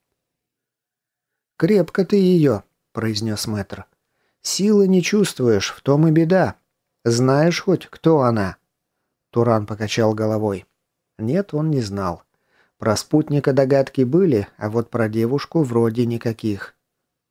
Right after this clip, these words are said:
Горемыка слепая, которую в ином случае он бы пожалел в несчастье. Хотя... Узкое лицо, рыжие волосы, глаза у неё зелёными быть должны, а движения нервными, но плавными,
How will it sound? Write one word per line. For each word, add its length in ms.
Горемыка 640
слепая, 580
которую 480
в 100
ином 240
случае 580
он 220
бы 120
пожалел 520
в 80
несчастье. 840
Хотя... 640
Узкое 460
лицо, 540
рыжие 440
волосы, 540
глаза 460
у 80
неё 340
зелёными 580
быть 280
должны, 560
а 100
движения 720
нервными, 640
но 180
плавными, 640